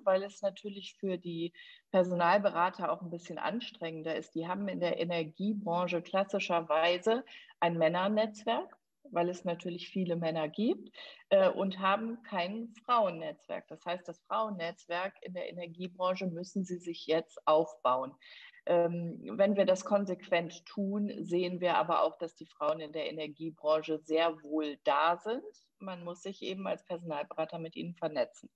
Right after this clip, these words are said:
Da legen wir auch gesteigerten Wert drauf. Wir haben gerade jetzt wieder ein Mandat vergeben, wo wir vorher den Personalberater gefragt haben, ob er sich zutraut, diese ein Drittel zu schaffen. Das tut er.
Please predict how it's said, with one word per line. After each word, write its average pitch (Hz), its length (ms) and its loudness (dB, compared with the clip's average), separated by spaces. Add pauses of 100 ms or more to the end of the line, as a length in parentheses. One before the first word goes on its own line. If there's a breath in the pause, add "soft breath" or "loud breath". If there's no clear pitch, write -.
(360 loud breath)
Da 160 100 6
legen 170 320 4
wir 160 160 4
auch 156 140 2
gesteigerten 151 600 -4
Wert 135 240 -8
drauf. 135 200 -12
Wir 147 80 -4
haben 151 140 -8
gerade 160 260 0
jetzt 170 240 -4
wieder 165 180 -2
ein 160 160 -4
Mandat 156 460 0
vergeben, 170 560 -6
wo 165 120 -6
wir 160 120 0
vorher 170 320 -2
den 165 160 -4
Personalberater 156 800 -2
gefragt - 500 0
haben, 190 260 -2 (380 loud breath)
ob 165 180 2
er 165 160 4
sich 160 300 -6
zutraut, 220 920 2
diese 190 300 -4
ein 180 180 -2
Drittel 190 340 -6
zu - 160 -16
schaffen. 208 500 -6
Das 175 220 -8
tut 190 380 -8
er. 185 440 -2